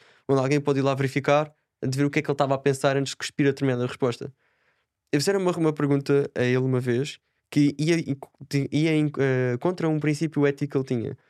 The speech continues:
Agora não me, não me recordo qual é que era a pergunta, mas era uma pergunta, no fundo, a perguntar qualquer coisa, se ele podia.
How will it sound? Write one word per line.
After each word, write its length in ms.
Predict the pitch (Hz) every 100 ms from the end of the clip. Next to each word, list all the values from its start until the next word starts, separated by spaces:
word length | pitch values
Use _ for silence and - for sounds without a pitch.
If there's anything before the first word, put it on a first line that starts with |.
| _ _ _
Agora 240 | 120 120
não 100 | 123
me, 240 | 135 143 131 -
não 80 | 135
me 40 |
recordo 260 | 131 - 131
qual 120 | 135
é 20 |
que 80 | 131
era 60 | 131
a 40 |
pergunta, 440 | 135 143 165 170 165 _ _
mas 120 | - 190
era 80 |
uma 80 | 202
pergunta, 240 | 190 196 196
no 100 | 175
fundo, 220 | 185 170
a 40 |
perguntar 440 | 160 156 147 160 156
qualquer 240 | 151 151
coisa, 640 | 143 156 147 143 139 -
se 120 | 123 -
ele 100 | 139
podia. 300 | 143 143